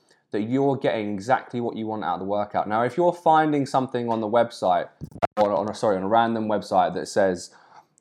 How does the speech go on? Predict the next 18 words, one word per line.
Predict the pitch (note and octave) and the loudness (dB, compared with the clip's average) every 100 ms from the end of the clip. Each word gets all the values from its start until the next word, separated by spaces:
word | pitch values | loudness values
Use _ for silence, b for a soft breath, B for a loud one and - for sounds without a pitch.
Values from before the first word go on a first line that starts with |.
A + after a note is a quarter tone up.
| _ - | _ 8
"amrap | B2+ C#3 C#3 C3 - - | 10 10 8 4 2 0
thirty | - A#2+ G#2 G#2 | 2 4 4 2
minutes, | G#2 G2+ - - - - - - | -2 -2 -4 -10 -16 -16 -18 -6
fifty | C#3+ - - | -4 -4 -4
thousand | B2+ C3 A#2+ A#2 A2+ A2 | 2 6 6 6 0 0
walking | A2 - G2+ | -2 -2 -4
lunges, | G2+ G2 F#2+ F#2+ F#2 F2+ - | -4 -4 -4 -2 -4 -6 -12
you | G#2 | -8
know, | G2+ F#2 | -6 -6
twenty | - C3+ B2+ | -4 -4 -4
thousand | - A#2 A2 G#2+ G2+ | 0 2 2 0 -4
burpees, | G2+ G2 F#2+ - F#2+ F#2+ F2+ - - | 0 0 0 -4 -6 -6 -8 -8 -2
and, | G2 F2+ F2+ F#2 | -2 -2 -6 -4
uh, | F#2 F2 F2+ | -4 -2 -4
a | |
one | F#2 G2 F#2+ | -4 -2 0
mile | F#2+ F2+ F2+ | 0 -2 -4
run," | G#2 F#2 | -6 -6